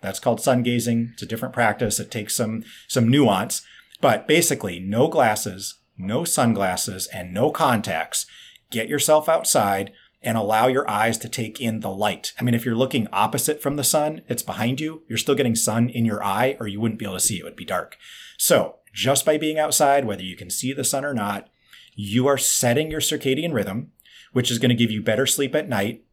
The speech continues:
And it is programming. Remember, we have this biology that's programmed by light. Through our eye, the light enters, and it tells the brain how to set up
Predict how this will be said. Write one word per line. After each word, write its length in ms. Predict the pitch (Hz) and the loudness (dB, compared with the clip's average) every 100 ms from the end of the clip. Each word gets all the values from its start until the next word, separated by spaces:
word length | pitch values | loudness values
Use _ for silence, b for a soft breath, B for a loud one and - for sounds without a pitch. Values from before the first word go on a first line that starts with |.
| _ _ | _ _
And 180 | 127 - | -6 -2
it 200 | 143 160 | -4 -2
is 180 | 131 - | -4 -4
programming. 960 | - - - 139 196 190 113 90 78 | -8 -20 0 4 4 4 2 0 -4
Remember, 260 | - 131 131 | -8 -4 -2
we 100 | 123 | 0
have 100 | 156 | 0
this 120 | 175 | -2
biology 540 | - 98 101 147 101 90 | -2 -2 2 0 0 -6
that's 220 | 87 - | -8 -8
programmed 760 | - 139 147 127 113 104 - - | -4 2 2 2 0 0 -4 -2
by 160 | 98 | -2
light. 560 | 82 85 98 107 - - B B B B B B B _ _ | -2 -2 0 0 -2 -12 B B B B B B B _ _
Through 340 | - 113 135 | -6 0 4
our 200 | 165 160 | 6 6
eye, 500 | 120 120 82 90 113 - | 4 4 2 0 -4 -6
the 80 | 107 | -4
light 300 | 98 113 139 | 0 0 0
enters, 600 | 123 127 82 78 - - _ | -2 -4 -6 -6 -8 -8 _
and 140 | - 101 | -8 -8
it 160 | - | -8
tells 500 | - 123 120 139 143 | -6 2 4 4 2
the 80 | - | -2
brain 680 | 113 98 131 131 101 95 98 b b - | -6 -2 0 2 2 -2 -8 b b -8
how 340 | 117 117 127 135 | -2 2 4 2
to 180 | - | -2
set 320 | - - 117 120 | -2 0 0 0
up 200 | 120 | -2